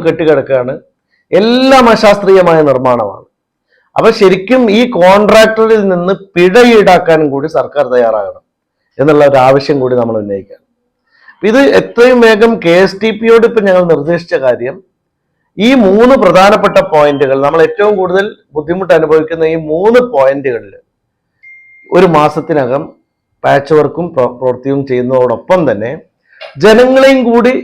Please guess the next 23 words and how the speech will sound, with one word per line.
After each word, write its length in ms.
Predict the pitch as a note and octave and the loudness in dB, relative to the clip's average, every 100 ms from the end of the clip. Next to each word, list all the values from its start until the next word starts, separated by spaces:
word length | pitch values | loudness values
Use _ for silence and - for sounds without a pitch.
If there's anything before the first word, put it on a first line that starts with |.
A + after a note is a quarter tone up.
| - _ | -12 _
കൂട്ടിച്ചേർത്ത് 800 | - F3 F#3+ F#3 B3 F#3+ D3+ C3 | -10 -6 -4 -4 -2 0 0 0
വേണം 300 | C#3 B2 C#3 - _ D3 | 0 0 -2 -6 _ -8
ഇനി 160 | D3 C#3+ | -2 -2
റിവൈസ്ഡ് 520 | B2+ B2 C#3+ C3+ A#2+ | 0 0 0 -2 -6
എസ്റ്റിമേറ്റ് 420 | A2 - A#2 A2 G#2 | -6 -8 -10 -10 -14
ഉണ്ടാക്കാൻ. 320 | F#2 F#2 _ _ _ _ _ _ _ _ - | -16 -20 _ _ _ _ _ _ _ _ -4
അതിന് 200 | C#3 D#3+ D3 | 0 2 2
മാധ്യമങ്ങളും 640 | D3 D#3+ E3 F#3 G3+ G#3 G3 | 2 2 2 2 2 2 4
ഇടപെടണം, 440 | D#3+ D#3 C#3+ E3 G#3 - _ _ _ _ - | 2 2 0 -4 -8 -14 _ _ _ _ -4
പൊതുജനങ്ങളും 580 | D3+ F3+ G#3 G#3 G#3 F#3+ | -2 2 2 4 4 4
ഇടപെടണം, 440 | D#3+ D3 C#3+ D#3 G3+ _ | 2 0 -2 -4 -8 _
ജനപ്രതിനിധികളും 920 | B2 D3+ E3 F3 F3 F#3 F3+ E3+ D#3 | -2 0 0 0 0 0 0 2 2
ഇടപെടണം. 400 | A#2+ A2+ G2 - _ _ _ _ _ _ - | 2 -2 -4 -10 _ _ _ _ _ _ -2
കാരണം 260 | G3+ A#3 A#3 G#3 | 0 0 -2 0
ഇനി 140 | B3 | 2
നമുക്ക് 480 | C#4+ A3+ G3+ - G#3+ A3 - - | 2 2 0 -2 -2 -2 -6 -6
ഉണ്ടാകാൻ 520 | D3+ E3 E3+ F3+ G3 F#3+ | -2 2 4 4 2 0
പോകുന്ന 380 | D3+ E3+ F3+ G#3 G3 | -2 -2 0 2 0
ഒരു 120 | D#3+ D3 | 2 0
റോഡ് 280 | B2 C#3 C#3+ | 0 -2 -2
ഒരു 140 | C#3+ - | -4 -2
കാരണവശാലും 720 | C#3 C#3 D3+ D3 - A#2+ G#2 - _ _ _ _ _ _ _ _ _ | 0 2 2 -2 -2 -4 -6 -12 _ _ _ _ _ _ _ _ _
നമുക്ക് 420 | C#3+ E3 E3+ F3+ | -4 -2 -2 0